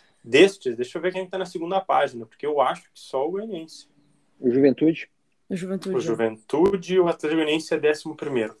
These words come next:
Speaker 1: É, mas pode, né, subir na próxima rodada. Então, basicamente, são concorrentes não diretos, né, nessa
Speaker 2: É,
Speaker 1: briga
Speaker 2: eu,
Speaker 1: contra
Speaker 2: eu, eu, eu acho que o, que o Atlético Goianiense e o, e o Juventude correm um risco de serem concorrentes diretos ali, né?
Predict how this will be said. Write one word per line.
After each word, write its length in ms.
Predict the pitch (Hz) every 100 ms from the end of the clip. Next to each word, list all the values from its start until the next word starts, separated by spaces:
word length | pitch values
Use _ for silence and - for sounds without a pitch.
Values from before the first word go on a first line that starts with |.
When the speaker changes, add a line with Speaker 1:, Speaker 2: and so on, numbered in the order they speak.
| _
Speaker 1:
É, 180 | - 113 -
mas 160 | - 117
pode, 320 | - 165 - -
né, 160 | 131 131
subir 300 | - - 120
na 100 | 123
próxima 360 | 117 120 110 117
rodada. 280 | 113 110 104
Então, 360 | 107 113 127 135 _ _
basicamente, 800 | 123 117 131 151 - 151 143 160
são 140 | 175 160
concorrentes 640 | 165 - 143 151 170 -
não 180 | 143 160
diretos, 460 | 151 139 143 -
né, 160 | 127 123 _ _ -
nessa 260 | 120 -
Speaker 2:
É, 20 | 123
Speaker 1:
briga 200 | 240 208
Speaker 2:
eu, 120 | 247
Speaker 1:
contra 180 | 285 226
Speaker 2:
eu, 320 | 220 180 202
eu, 220 | 202 208 214
eu 240 | 185 233
acho 320 | 208 190 - 185
que 160 | 208
o, 220 | 190 165 147 143
que 100 | -
o 40 | 151
Atlético 400 | - 165 170 156
Goianiense 460 | 143 135 131 131
e 40 | 135
o, 80 | 139
e 80 | 143
o 80 | 139
Juventude 580 | 135 120 107 165 185 151
correm 320 | 170 175 180
um 80 | 160
risco 320 | 160 160 180
de 160 | 156
serem 240 | - 151 165
concorrentes 640 | - 165 156 131 143 160
diretos 640 | 143 180 151 151 - 131
ali, 260 | 113 107 107
né? 220 | 104 120